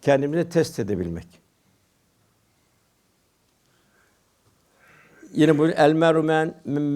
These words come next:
ma men ehabbe," buyuruyor. "Sevdiğiyle ki sevdiğiyle beraberdir." buyuruyor. Demek ki, ki sevdiğiyle beraber tasavvuf da veya da takva diyelim, Resulullah sallallahu aleyhi ve sellem Efendimiz'in benzeyebilme gayreti.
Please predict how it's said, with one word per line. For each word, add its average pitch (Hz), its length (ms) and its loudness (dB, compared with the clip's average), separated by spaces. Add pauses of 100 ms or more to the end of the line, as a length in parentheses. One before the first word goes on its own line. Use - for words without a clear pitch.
ma 151 200 2
men 156 200 0
ehabbe," 131 540 0
buyuruyor. 101 160 -2
"Sevdiğiyle 131 580 -4
ki - 100 -20
sevdiğiyle 131 440 -6
beraberdir." 120 680 -6
buyuruyor. 90 260 -16 (2000)
Demek 165 320 2
ki, 160 260 2 (100)
ki 156 120 2
sevdiğiyle 143 520 0
beraber 135 360 0
tasavvuf 151 580 0
da 131 140 -2 (180)
veya 135 200 0
da 151 120 -2
takva 143 480 2
diyelim, 120 360 -2 (680)
Resulullah 151 380 2
sallallahu 147 500 2
aleyhi 143 220 2
ve 135 40 -2
sellem 143 360 -2
Efendimiz'in 151 400 -2
benzeyebilme 143 760 2
gayreti. 101 540 -4